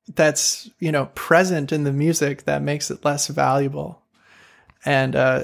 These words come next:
and if there's one thing that's important to me, especially as I get older, and I'm sure you can relate to this, it's, um, it's not being, not, like, falling asleep, you know? I, I don't wanna, I wanna always be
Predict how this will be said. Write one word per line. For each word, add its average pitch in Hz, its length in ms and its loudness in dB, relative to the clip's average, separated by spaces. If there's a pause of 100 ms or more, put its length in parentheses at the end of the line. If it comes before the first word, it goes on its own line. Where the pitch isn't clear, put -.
and 170 160 4
if 185 100 2
there's 185 240 4
one 190 200 6
thing 196 180 4
that's 165 200 2
important 156 420 2
to 170 80 -4
me, 170 260 2
especially 151 600 2
as 143 140 0
I 143 100 2
get 143 200 0
older, 147 320 4
and 151 100 2
I'm 139 120 -2
sure 143 420 0
you 143 180 -2
can 139 160 -4
relate 139 300 0
to 147 80 -6
this, - 280 -2 (600)
it's, 147 280 2
um, 139 500 2 (960)
it's 151 360 2
not 165 680 2 (180)
being, 156 420 -2
not, 165 280 2
like, 147 240 2
falling 151 540 0
asleep, 135 460 0 (380)
you 143 140 -4
know? 143 280 -2 (140)
I, 151 280 2 (240)
I 170 100 4
don't 180 140 4
wanna, 165 420 2 (680)
I 156 100 4
wanna 180 220 4
always 156 340 4
be 143 260 0